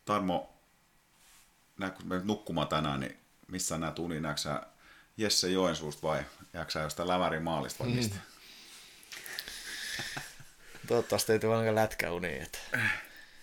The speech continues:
Speaker 2: Joo, ei tota... Tulee hieno-, no, hienoja pelejä, hienoja pelejä. Oli sit,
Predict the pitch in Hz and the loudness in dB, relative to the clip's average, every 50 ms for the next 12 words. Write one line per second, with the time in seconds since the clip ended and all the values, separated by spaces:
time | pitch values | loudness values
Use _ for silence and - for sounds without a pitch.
0 | - - - - - - - - - - - - - - - - - 147 139 139 | -20 -20 -20 -20 -20 -20 -20 -20 -20 -20 -20 -20 -20 -20 -18 -6 0 4 6 6
1 | 117 104 101 104 107 - 107 - - 123 120 110 113 - - - - - - - | 6 6 6 4 4 2 -2 2 6 8 8 8 6 4 -4 -14 -18 -20 -20 -20
2 | - - - - - - - - - _ _ _ - - - - 139 123 110 117 | -20 -20 -20 -20 -20 -20 -20 -20 -20 _ _ _ -20 -18 -12 -6 -2 2 4 4
3 | 131 127 110 101 117 110 107 113 139 139 113 104 - - 101 95 95 87 87 - | 6 6 6 6 6 6 6 6 6 6 4 4 4 4 4 4 4 2 2 -2
4 | - - - - - - - 123 120 110 98 92 90 - 87 87 90 87 85 85 | -8 -14 -18 -20 -20 -12 -8 -6 -4 -2 -2 -2 -2 -2 -2 0 0 -2 -2 -4
5 | - - - - - - 101 95 92 101 101 - - - - | -6 -12 -18 -18 -12 -6 -4 -4 -4 -4 -6 -8 -10 -12 -12